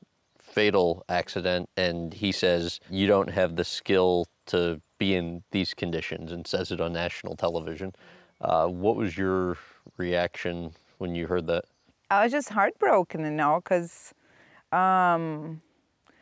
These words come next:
Speaker 2: for multiple <laughs> reasons. First, you want, you're, like, fragile, you know, you just almost died, you have a broken leg, you have pain everywhere, and you just feel beat up, you know.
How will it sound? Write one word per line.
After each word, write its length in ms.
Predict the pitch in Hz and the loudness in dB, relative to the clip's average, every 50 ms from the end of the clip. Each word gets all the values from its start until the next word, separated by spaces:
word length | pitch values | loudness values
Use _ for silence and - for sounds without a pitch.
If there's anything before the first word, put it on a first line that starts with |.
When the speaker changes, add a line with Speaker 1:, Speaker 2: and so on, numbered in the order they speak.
| _ _ _ | _ _ _
Speaker 2:
for 120 | - 247 | 0 2
multiple 520 | 247 233 214 208 226 - - 190 - 185 170 | 4 4 4 2 2 0 -4 -2 0 0 0
<laughs> 120 | 175 180 170 | 0 -2 -4
reasons. 720 | 196 202 - - - - - 226 254 - - - - _ _ 349 _ _ - - 403 440 440 440 359 277 | -4 -6 -6 -8 -8 -6 -4 -4 -4 -4 -6 -14 -14 _ _ _ _ _ -18 -16 -14 -12 -12 -12 -12 -14
First, 540 | - - - 302 320 453 494 403 - - - | -4 2 6 8 8 10 8 6 6 0 0
you 140 | 277 269 247 | 2 4 4
want, 720 | 226 208 214 214 208 208 208 208 208 202 202 190 - - _ _ _ _ | 4 6 6 6 6 6 6 4 2 0 -2 -4 -6 -12 _ _ _ _
you're, 200 | - 208 214 214 | 2 4 6 8
like, 180 | 208 196 180 175 | 8 6 4 2
fragile, 720 | - - 185 156 143 151 156 156 170 151 139 - - 156 _ _ _ - 262 - | 0 2 4 6 6 6 4 2 0 0 0 0 -2 -4 _ _ _ -20 -14 -12
you 140 | 185 180 170 | -10 -8 -6
know, 220 | 165 160 165 160 | -4 -4 -4 -4
you 180 | 175 180 180 175 | -6 -8 -10 -10
just 280 | 165 190 190 - - | -10 -12 -12 -6 -4
almost 400 | - 175 170 170 170 175 160 156 | -2 -2 0 0 -2 -4 -4 -2
died, 480 | 156 160 156 151 156 156 156 156 156 151 | 0 2 2 4 4 4 2 2 0 0
you 80 | 160 165 | -2 -4
have 120 | 175 170 | -4 -4
a 60 | 170 | -4
broken 420 | 165 - 170 165 160 - 175 170 165 | -2 0 0 0 0 -2 -6 -6 -2
leg, 640 | 165 160 156 156 156 156 156 156 156 151 156 156 151 143 | 0 2 2 2 2 4 4 4 4 4 2 0 -2 -4
you 220 | 156 156 156 151 - - - - - _ - | -2 -2 -2 -2 -4 -8 -20 -20 -20 _ -2
have 260 | - 175 170 - - - | 0 0 0 0 -4 -6
pain 320 | 185 190 180 175 170 170 | -4 -2 -2 -2 -2 0
everywhere, 920 | 165 165 151 170 170 165 165 165 165 165 160 160 160 160 160 160 165 160 160 | 0 0 2 2 2 2 4 4 4 4 6 4 6 6 6 6 6 4 4
and 140 | 156 160 | 2 0
you 80 | 160 160 | -2 -4
just 300 | 156 156 170 160 - - | -4 -4 -6 -8 -8 -8
feel 320 | - - 180 175 170 151 - | -4 -4 -2 -2 -4 -6 -8
beat 220 | - 156 156 156 151 | -6 -4 0 2 4
up, 380 | 147 151 156 156 156 - - | 4 6 6 4 2 0 -2
you 100 | 165 160 | -4 -2
know. 260 | 156 151 151 151 156 | 0 2 2 2 0